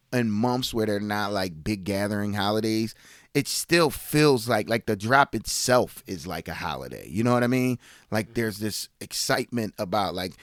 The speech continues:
it's great when it lines up on Thanksgiving, but also it's April and,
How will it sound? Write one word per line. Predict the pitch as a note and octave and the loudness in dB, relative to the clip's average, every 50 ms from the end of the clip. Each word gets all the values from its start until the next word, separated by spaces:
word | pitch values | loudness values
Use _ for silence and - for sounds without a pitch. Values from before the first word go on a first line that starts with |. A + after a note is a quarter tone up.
| - _ _ - | -20 _ _ -8
it's | - A2 A2+ - | -4 -4 -4 -4
great | - - C#3+ E3 D#3+ - | 0 2 4 4 4 4
when | C#3 C#3 B2 | 2 0 0
it | G2+ | 2
lines | G2 A#2 B2 C3 C3+ C3 B2 G2+ A2 | 4 6 6 8 8 6 6 4 4
up | B2 D3 - - | 4 4 4 2
on | G#2+ G#2+ G#2+ | 0 -2 -2
Thanksgiving, | - - A2+ A2 G#2 F#2 - - D3+ E3+ F#2+ G2 F#2 G2+ - _ - - - - _ _ _ _ _ - | -2 0 -2 -2 -2 -2 0 0 0 0 0 -4 -6 -8 -12 _ -20 -20 -20 -20 _ _ _ _ _ 2
but | - C#3 C3+ | 4 6 6
also | B2+ A#2+ B2+ C#3+ D3 - - D3 B2 A#2 A2+ A2 G2+ F#2+ - _ _ - | 6 6 6 6 4 4 2 4 4 4 4 2 2 0 -4 _ _ -2
it's | B2+ A2+ - - - - - _ _ _ - | -2 -2 -2 -4 -8 -8 -10 _ _ _ 2
April | - C#3+ D#3+ F3 - - A2 G#2 G2+ F2+ E2 _ - | 4 4 6 8 8 8 8 6 0 -2 -4 _ -4
and, | A2 A2 G#2+ G#2 G2+ G2 G2 G2 F#2 | -4 -2 -2 -2 -2 -4 -4 -6 -8